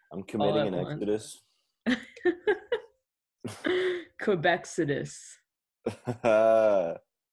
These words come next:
Speaker 2: There you
Speaker 1: Quebec.
Speaker 2: go.
Speaker 1: What do they, what do they, do they call it? Qu-, what do they call it? What do the separatists call it? Quebexit?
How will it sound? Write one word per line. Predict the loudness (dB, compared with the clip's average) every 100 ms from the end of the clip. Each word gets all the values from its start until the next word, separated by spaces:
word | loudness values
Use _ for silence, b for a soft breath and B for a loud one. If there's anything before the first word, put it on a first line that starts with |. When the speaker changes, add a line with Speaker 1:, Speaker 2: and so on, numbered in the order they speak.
| _ _ _ _
Speaker 2:
There | -8 -2
you | -2 0
Speaker 1:
Quebec. |
Speaker 2:
go. | 2 2 2 2 0 -4 -10 -14 -2
Speaker 1:
What | 2
do | 4
they, | 4
what | 2 0
do | 0
they, |
do | -2 0
they | 0 0
call | 2 2
it? | 2 -4
Qu-, | -4 -4
what | -2 -2
do | -2
they | -2
call | -2 2 4 2
it? | 0
What | -4
do | -2
the | -2
separatists | -2 -2 -2 -2 -4 -4
call | 0 2
it? | 0 -4
Quebexit? | -2 0 0 0 0